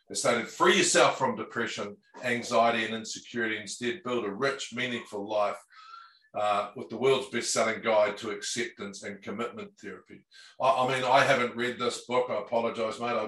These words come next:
I loved, um, you know, The Confidence Gap. I've al-, always told a whole lot of people to read it. So tell me about the second edition. That must have been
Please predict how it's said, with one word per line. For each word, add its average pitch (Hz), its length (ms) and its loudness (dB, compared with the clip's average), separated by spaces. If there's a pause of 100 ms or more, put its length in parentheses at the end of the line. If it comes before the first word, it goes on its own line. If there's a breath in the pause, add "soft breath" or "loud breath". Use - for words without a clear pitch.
I 104 140 0
loved, 117 500 2
um, 101 460 -4 (300 soft breath)
you 110 80 -6
know, 104 80 -2
The 104 100 -6
Confidence 117 580 -4
Gap. 120 260 0 (260)
I've 107 60 -8
al-, 110 360 -8
always 110 300 -8 (440)
told 113 280 0
a - 40 -10
whole 113 180 -2
lot 101 140 -6
of 101 80 -12
people 104 280 -10
to 95 80 -10
read 107 240 -8
it. 95 180 -14 (360 loud breath)
So 160 380 4 (380 soft breath)
tell 170 220 4
me 233 100 4
about 190 240 6
the - 60 -6
second 147 380 -2
edition. 120 360 -2
That 123 160 -2
must 190 180 -4
have 139 100 -8
been 110 380 -6